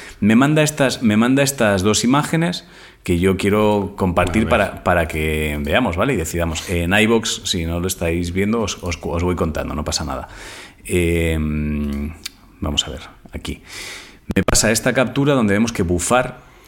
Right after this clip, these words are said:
Speaker 1: es dicho de un animal, especialmente de un toro o de un caballo. Resoplar con ira y furor.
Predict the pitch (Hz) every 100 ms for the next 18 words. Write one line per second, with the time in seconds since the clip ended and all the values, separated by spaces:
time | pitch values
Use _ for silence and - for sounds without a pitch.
0 | - 101 92 - - 104 120 117 135 120
1 | 123 120 113 123 139 117 - 98 107 107
2 | 113 110 104 101 98 117 117 95 95 92
3 | 76 69 - - - - 90 101 101 101
4 | 120 139 135 90 78 73